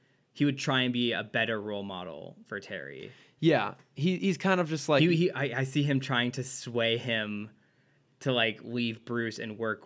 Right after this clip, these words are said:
Speaker 1: with me
Speaker 2: I feel like that
Speaker 1: kinda
Speaker 2: might
Speaker 1: thing.
Speaker 2: even happen later on in the comics, like, past
Speaker 1: Okay.
Speaker 2: where I've read. But yeah, he, in the ones that I've read, he, he occupies a similar sort of, similar sort of space as Barbara, which is basically like, "I'll help you, but fuck the old man."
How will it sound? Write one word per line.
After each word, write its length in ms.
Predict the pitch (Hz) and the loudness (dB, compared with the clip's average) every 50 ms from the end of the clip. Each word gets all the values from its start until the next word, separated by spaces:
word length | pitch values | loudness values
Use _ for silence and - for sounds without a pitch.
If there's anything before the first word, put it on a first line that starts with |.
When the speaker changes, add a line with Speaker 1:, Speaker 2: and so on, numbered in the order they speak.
| - - | -14 -10
Speaker 1:
with 240 | 117 110 101 - 104 | -8 -8 -8 -6 -8
me 400 | 104 98 95 87 82 85 98 - - _ _ _ _ _ _ _ _ _ _ - | -8 -6 -6 -8 -8 -10 -12 -14 -18 _ _ _ _ _ _ _ _ _ _ -20
Speaker 2:
I 40 | - - | -20 -10
feel 120 | - - 277 | -6 -4 -4
like 80 | 269 - | -2 -2
that 80 | 240 | -2
Speaker 1:
kinda 100 | 202 156 | -2 0
Speaker 2:
might 120 | 147 160 165 | 0 2 2
Speaker 1:
thing. 100 | 160 151 | 2 2
Speaker 2:
even 120 | 139 135 | 2 0
happen 440 | 120 123 127 131 131 131 117 110 110 | 0 -2 -2 -2 -2 -2 -2 -2 0
later 180 | 110 113 110 113 | 0 0 0 0
on 60 | 110 | 0
in 40 | 107 | -2
the 60 | 107 110 | -4 -4
comics, 440 | - 113 110 107 101 104 110 - | -4 -2 -2 -2 -2 -4 -6 -8
like, 80 | 101 101 | -6 -4
past 240 | 117 113 107 104 98 | -2 0 0 0 0
Speaker 1:
Okay. 60 | 107 | 0
Speaker 2:
where 100 | 117 107 | 0 0
I've 120 | 104 98 | 0 -2
read. 380 | 104 107 107 98 - 55 - - _ _ _ _ _ _ _ _ _ _ _ _ - | -4 -4 -2 -2 -4 -4 -6 -10 _ _ _ _ _ _ _ _ _ _ _ _ 2
But 100 | 170 185 | 4 6
yeah, 120 | 185 - | 6 6
he, 160 | 147 147 170 | 4 4 2
in 520 | 175 - - 165 180 180 170 175 170 156 147 | 0 0 2 4 4 6 4 2 -2 0 2
the 100 | 165 165 | 4 6
ones 240 | 170 185 202 190 170 | 6 6 6 6 6
that 80 | 156 | 6
I've 180 | 151 151 139 131 | 6 6 6 6
read, 140 | 143 139 127 | 6 6 6
he, 260 | 127 135 135 135 135 | 6 4 4 4 2
he 200 | 127 131 131 127 - - _ _ _ - - _ _ _ | 0 -2 -4 -6 -8 -16 _ _ _ -20 -20 _ _ _
occupies 320 | - 175 170 - 190 180 156 | -2 0 2 4 2 2 4
a 40 | |
similar 200 | 135 - 156 156 147 | 2 2 2 2 2
sort 200 | 143 143 135 135 | 4 4 6 6
of, 80 | 127 | 4
similar 580 | 131 - - - - - - - 156 156 151 139 | 2 -2 -10 -14 -14 -12 -4 -2 0 2 2 2
sort 140 | 139 143 127 | 2 2 0
of 60 | 117 | 0
space 180 | - - 120 107 | 0 0 0 0
as 60 | 110 | -2
Barbara, 480 | 98 - 120 104 101 107 - - 98 - | -2 0 2 2 2 2 0 -2 -4 -6
which 140 | - - - | -6 -8 -8
is 60 | - | -6
basically 360 | - 107 104 - 98 98 110 | -6 -6 -6 -6 -6 -4 -4
like, 180 | 104 98 - - _ _ _ _ _ _ _ _ _ - | -4 -4 -6 -12 _ _ _ _ _ _ _ _ _ -2
"I'll 140 | - 147 165 | 2 4 6
help 220 | 185 190 180 135 143 | 6 6 6 4 6
you, 460 | 156 160 151 139 123 117 110 110 - - _ _ _ _ _ _ _ _ _ - | 6 6 8 8 6 6 2 0 -4 -8 _ _ _ _ _ _ _ _ _ -2
but 140 | 127 117 | -2 0
fuck 240 | - - 170 143 120 | 0 0 -2 0 0
the 80 | 113 110 | 0 -2
old 160 | 104 101 - | -2 -2 -4
man." 320 | - - - - - 113 | -6 -8 -8 -8 -12 -14